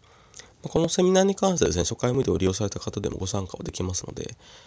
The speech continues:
えー、まあ、私への直接的なそういった、あー、ご相談というのはできないんですが、そのセミナー受講自体はできますので、お気軽にご参加ください。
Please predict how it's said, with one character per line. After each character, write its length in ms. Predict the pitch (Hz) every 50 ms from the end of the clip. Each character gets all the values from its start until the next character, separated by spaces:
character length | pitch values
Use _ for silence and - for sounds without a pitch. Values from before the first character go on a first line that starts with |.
| - - _ -
え 140 | 104 101 101
ー、 20 |
ま 80 | 117 123
あ、 20 | 110
私 260 | - - 113 - -
へ 60 | 135
の 60 | 110
直 140 | 90 - 92
接 180 | - 107 - -
的 180 | 107 - -
な 80 | 104 101
そ 100 | - 98
う 20 |
い 40 | 92
っ 20 |
た、 140 | - - 92
あ 120 | 92 - -
ー、 300 | - 95 92 92 92 90
ご 100 | 90 -
相 180 | - - 101 98
談 160 | - 95 95
と 140 | - - 165
い 20 |
う 0 |
の 60 | 170 139
は 60 | 95
で 80 | 92
き 100 | - -
な 60 | 95 92
い 40 |
ん 20 | -
で 60 | -
す 140 | - - 127
が、 120 | 123 117
そ 100 | 113 -
の 60 | 104
セ 140 | 101 - 131
ミ 80 | 135 143
ナ 80 | 139
ー 20 | 135
受 100 | 123 131
講 100 | - 131
自 100 | 127 143
体 120 | 143 139 -
は 120 | - - - - - - - - - - - _ _ -
で 100 | - 92
き 100 | - -
ま 120 | 92 95
す 100 | - -
の 60 | - -
で、 120 | - 90
お 120 | - -
気 160 | - - 95 92
軽 160 | 90 87 87
に 200 | 87 90 - - -
ご 80 | - 95
参 260 | 95 - - 90 87 -
加 200 | - - - -
く 120 | - - -
だ 80 | -
さ 200 | - - - -
い。 100 | 104 -